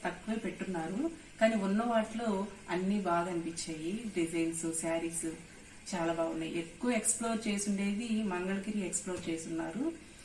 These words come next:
ఆ, ఇంకా వెంకటగిరి ఉన్నాయి. వెంకటగిరి కూడా పట్టుల్లో చాలా బాగున్నాయండి. నైన్ థౌజండ్, టెన్ అలా మంచి పట్టులు. మనకి షాప్స్లో ఫిఫ్టీన్ థౌజండ్ అలా తక్కువ రావు అవి. ఆ, నేను మొన్న అమ్మ వాళ్ళ గృహప్రవేశం అప్పుడు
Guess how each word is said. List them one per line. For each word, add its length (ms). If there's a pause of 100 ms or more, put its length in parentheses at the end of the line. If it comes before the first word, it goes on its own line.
(300)
ఆ, 180
ఇంకా 600 (160)
వెంకటగిరి 500
ఉన్నాయి. 500 (200)
వెంకటగిరి 420
కూడా 160
పట్టుల్లో 760 (520)
చాలా 220
బాగున్నాయండి. 680
నైన్ 380
థౌజండ్, 640
టెన్ 400 (420)
అలా 200
మంచి 420
పట్టులు. 480
మనకి 320
షాప్స్లో 580
ఫిఫ్టీన్ 480
థౌజండ్ 400
అలా 260 (100)
తక్కువ 240
రావు 220
అవి. 220 (580)
ఆ, 220
నేను 260
మొన్న 240
అమ్మ 180
వాళ్ళ 220
గృహప్రవేశం 600
అప్పుడు 200